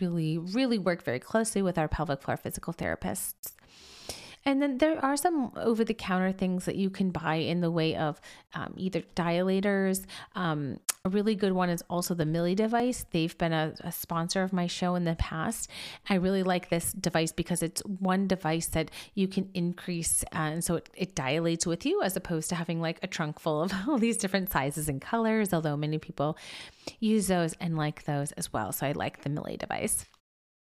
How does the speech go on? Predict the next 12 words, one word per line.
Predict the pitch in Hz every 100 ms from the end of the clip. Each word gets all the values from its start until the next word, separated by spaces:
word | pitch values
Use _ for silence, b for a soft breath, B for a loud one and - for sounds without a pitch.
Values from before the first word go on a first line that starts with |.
| B B B B -
Now, | 226
I | 220
haven't | 226 370 -
mentioned | 196 214 226 220 240 220 -
lubricants | 196 208 196 190 196 180 -
yet, | 180 160 202 202 185 - - B B B _
and | 214 196 190 185 -
lubricants | 196 226 254 277 277 269 254
get | - 196
confused | 208 196 196 196
with | 196 190
moisturizers | 170 170 - 170 160 160 156